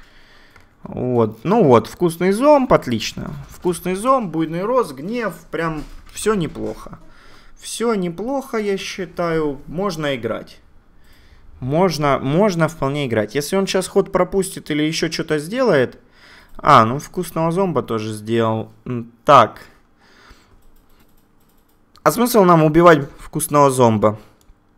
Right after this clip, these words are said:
Давайте возьмём кристалл маны. Пойдём ему в морду. Вкусного зомба мы всегда успеем убить.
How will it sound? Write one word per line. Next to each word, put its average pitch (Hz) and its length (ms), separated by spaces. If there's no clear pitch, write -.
Давайте 190 320
возьмём 156 380
кристалл 143 400
маны. 113 420
Пойдём 127 340
ему 120 240
в 107 60
морду. 113 420
Вкусного 220 420
зомба 208 300
мы 185 100
всегда 160 300
успеем 110 420
убить. 101 380